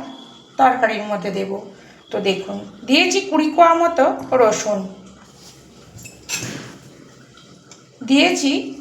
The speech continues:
দেড় ইঞ্চি পরিমাণে আদা। তবে কি, যেহেতু কুমড়ো, ওর জন্য কিন্তু রসুনটা একটু অল্প ব্যবহার করলাম। এক চামচ মতো পেঁয়াজ, মানে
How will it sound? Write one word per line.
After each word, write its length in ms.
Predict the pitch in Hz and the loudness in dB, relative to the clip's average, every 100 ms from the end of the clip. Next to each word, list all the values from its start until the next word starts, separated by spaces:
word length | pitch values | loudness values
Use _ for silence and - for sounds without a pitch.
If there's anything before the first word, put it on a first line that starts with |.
| - - - - - - _ _ - - - 254 | -20 -20 -20 -20 -20 -20 _ _ -20 -20 -18 -4
দেড় 200 | 240 269 320 | 0 2 2
ইঞ্চি 200 | 320 349 370 | -2 -4 -4
পরিমাণে 400 | 370 370 339 277 - - - 220 | -2 0 2 0 -2 -8 0 2
আদা। 220 | 196 185 180 - - - - - _ _ _ - - - 233 | 2 -2 -6 -16 -20 -20 -20 -20 _ _ _ -20 -20 0 4
তবে 220 | 220 285 - | 4 4 0
কি, 100 | 269 269 - - - - - 196 | 0 -2 -6 -14 -20 -6 -4 0
যেহেতু 280 | 302 339 359 359 | 0 0 -2 0
কুমড়ো, 340 | 370 349 269 285 - 285 | 2 4 4 4 0 0
ওর 80 | 269 | 0
জন্য 180 | 311 311 311 | 2 2 0
কিন্তু 160 | 311 311 | 0 2
রসুনটা 360 | 320 320 320 311 320 | 2 2 2 2 0
একটু 200 | - 269 - - 277 | 0 -4 -4 0 2
অল্প 160 | 262 254 233 | 4 4 4
ব্যবহার 280 | 220 214 208 | 4 4 0
করলাম। 320 | 214 202 202 196 - - - - - - 247 | -4 -2 -2 -2 -8 -16 -20 -20 -6 0 0
এক 80 | - | 0
চামচ 260 | 330 320 349 359 | 2 2 2 0
মতো 220 | - 254 302 - | 2 2 0 -2
পেঁয়াজ, 280 | 254 226 190 - 226 | 2 4 4 0 0
মানে 180 | 277 | 2